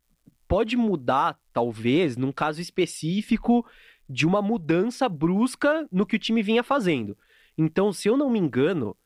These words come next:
contra o Bahia, que o Palmeiras ganhou agora,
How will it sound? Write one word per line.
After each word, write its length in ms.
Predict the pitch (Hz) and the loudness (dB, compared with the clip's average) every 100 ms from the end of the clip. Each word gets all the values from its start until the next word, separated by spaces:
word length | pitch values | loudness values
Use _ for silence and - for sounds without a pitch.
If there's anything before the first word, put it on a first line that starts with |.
| _ _ _ | _ _ _
contra 500 | - 165 185 185 185 175 | -4 -2 0 0 0 0
o 240 | 175 170 | -2 -4
Bahia, 760 | 135 143 151 123 165 190 104 - _ _ | -2 -2 0 -2 -2 -2 -2 -8 _ _
que 80 | - | -14
o 40 | |
Palmeiras 380 | - 117 117 117 | -4 0 0 0
ganhou 340 | 113 110 107 117 | -2 0 0 0
agora, 480 | 107 120 160 110 | 0 0 0 -4